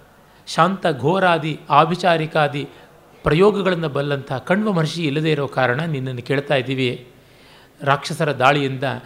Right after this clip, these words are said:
ನಮ್ಮನ್ನು ಕಾಪಾಡಬೇಕು, ಇಷ್ಟಿಗೆ ನಾವು ಕೈ ಹಾಕಿದ್ದೀವಿ. ಪ್ರಾಯಶಃ ಅದರಿಂದ ಗೊತ್ತಾಗುತ್ತೆ,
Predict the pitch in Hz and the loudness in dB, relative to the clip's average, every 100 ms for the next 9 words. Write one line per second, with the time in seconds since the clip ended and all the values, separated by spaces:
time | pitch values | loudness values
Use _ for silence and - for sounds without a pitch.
0 | - - 139 127 123 139 160 151 127 127 | -14 -8 -6 -6 -2 -2 2 0 0 -6
1 | 127 135 131 - 175 143 - - - - | -4 -6 -6 -8 -6 -6 -8 -16 -20 -6
2 | 156 135 - 143 135 131 139 123 120 117 | -2 -2 -4 -2 -2 -4 -8 -8 -8 -10
3 | 113 - _ _ _ _ _ _ _ _ | -12 -20 _ _ _ _ _ _ _ _
4 | _ - 143 143 180 185 156 - 151 147 | _ 2 2 2 0 0 0 -2 -2 -2
5 | 180 175 143 139 170 151 160 - 151 123 | -2 -2 -4 -2 -2 -2 -6 -6 -6 -6